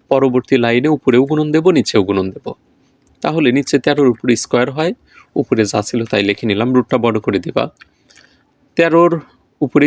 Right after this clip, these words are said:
স্কয়ার আছে, স্কয়ারের সাথে রুট কেটে যাবে, আর একশোকে রুট করলে দশ হয়, তো আমরা লিখতে পারি দশ রুট ওভার তেরো ভাগ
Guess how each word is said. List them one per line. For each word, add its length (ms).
স্কয়ার 380
আছে, 240
স্কয়ারের 360
সাথে 200
রুট 200
কেটে 200
যাবে, 260
আর 160
একশোকে 460
রুট 220
করলে 260
দশ 240
হয়, 180
তো 120
আমরা 200
লিখতে 260
পারি 200
দশ 240
রুট 200
ওভার 240
তেরো 260
ভাগ 200